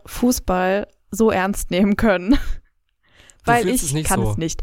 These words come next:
Speaker 1: Nein, ich fühle es gar nicht. Aber ich bin da halt auch einfach nicht so der beste Ansprechpartner, weil ich halt auch einfach kein Fußballfan bin, so. Ich kann das halt gar nicht nachvollziehen.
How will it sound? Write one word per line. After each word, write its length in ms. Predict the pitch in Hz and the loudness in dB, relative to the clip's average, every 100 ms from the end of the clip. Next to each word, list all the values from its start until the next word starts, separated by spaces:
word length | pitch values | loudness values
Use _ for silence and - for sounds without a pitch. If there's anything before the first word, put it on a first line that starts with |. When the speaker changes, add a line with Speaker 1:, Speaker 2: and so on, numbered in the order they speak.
| - - | -8 -2
Speaker 1:
Nein, 180 | 214 240 | 0 2
ich 80 | |
fühle 100 | 233 | 2
es 140 | 208 - | 0 0
gar 240 | 165 180 | 0 0
nicht. 180 | 180 - | -2 0
Aber 100 | 220 | 0
ich 120 | 220 | 2
bin 120 | 254 | 2
da 100 | 247 | 2
halt 100 | 226 | 2
auch 60 | 208 | 0
einfach 280 | 226 233 240 | -2 -2 2
nicht 140 | 247 | 2
so 80 | 247 | 2
der 100 | 208 | 0
beste 400 | 214 - 202 - | 0 0 -2 -2
Ansprechpartner, 1160 | 220 269 - 190 - - 180 180 - 196 202 190 | -2 -2 0 -2 0 0 0 -4 -2 0 0 0
weil 160 | 185 | 0
ich 120 | 190 - | 0 0
halt 120 | 202 | -2
auch 80 | - | -4
einfach 400 | 214 220 214 - _ _ | -4 -4 -6 -10 _ _
kein 240 | - 226 240 | -2 -2 -2
Fußballfan 920 | - 269 - - 311 233 202 180 180 | -2 0 0 0 -2 -2 0 0 0
bin, 320 | 175 190 196 | -2 -2 -2
so. 380 | 190 180 180 190 - - - - | 0 2 2 0 -6 -20 -20 -2
Ich 100 | 214 | 0
kann 200 | - 262 | 2 0
das 120 | 294 | 0
halt 200 | 285 247 | -2 -2
gar 260 | 214 208 269 | -2 -2 -4
nicht 160 | 302 240 | -4 -4
nachvollziehen. 1000 | 226 247 - 330 - 220 190 190 185 | -4 -4 -2 -2 -2 -4 -2 -2 -4